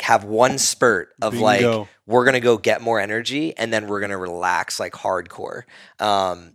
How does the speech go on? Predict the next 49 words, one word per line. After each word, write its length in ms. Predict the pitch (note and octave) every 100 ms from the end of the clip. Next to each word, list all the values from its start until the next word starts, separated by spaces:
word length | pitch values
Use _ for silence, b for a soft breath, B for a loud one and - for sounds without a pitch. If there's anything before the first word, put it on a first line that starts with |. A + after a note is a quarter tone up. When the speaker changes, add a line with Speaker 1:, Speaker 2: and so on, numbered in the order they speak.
| _
Speaker 2:
That 120 | B2
makes 160 | C3+ C3+
Speaker 1:
within 260 | D#3 F3+
Speaker 2:
perfect 20 | E3 C#3+
Speaker 1:
our 60 | C#3
own 40 |
Speaker 2:
sense. 140 | C3+
Speaker 1:
extent, 280 | - A#2 E2
right? 200 | D#2+ G#2+
Like, 160 | G#2 G2+
Speaker 2:
Right. 100 | G2+
Speaker 1:
relaxation, 520 | C3 B2 A2 G#2 - F#2+
if 140 | F#2
there's, 180 | F#2+ F#2
like, 140 | F#2
saber-tooth 400 | - F#2+ F2 F#2
tigers 360 | - F#2+ F2 D#2
coming, 220 | - E2+
like, 200 | F2 F2+
is, 200 | - - b
Speaker 2:
Right. 180 | C3+ B2
Speaker 1:
is 80 | G#2+
tough. 280 | - G2 -
But, 100 | G#2+
like, 180 | A2 -
we're 120 | A#2+
gonna 160 | B2
find 280 | A2 A#2 A2+
a 40 | -
fort 320 | C3+ B2+ A2+
or 80 | A2
protect 400 | G2+ - A#2+ -
ourselves. 540 | G#2 - F2+ F2 - B B B
But 100 | G#2
I'm 100 | G#2
talking 260 | A#2+ G#2+
relaxed, 420 | G2+ F#2+ G2+ G2 -
as 220 | G2 F#2
in, 40 |
like, 140 | F#2+ G2
we're 80 |
not 120 | B2 D#3+
gonna 100 | D3
be 60 | G2+
running 260 | B2 B2+ B2
around 540 | G2+ A2+ B2 G2 F2+ b b b _
all 180 | A#2+ B2+
day, 320 | C3 B2+ A2+
Speaker 2:
Right. 220 | G#2+ G#2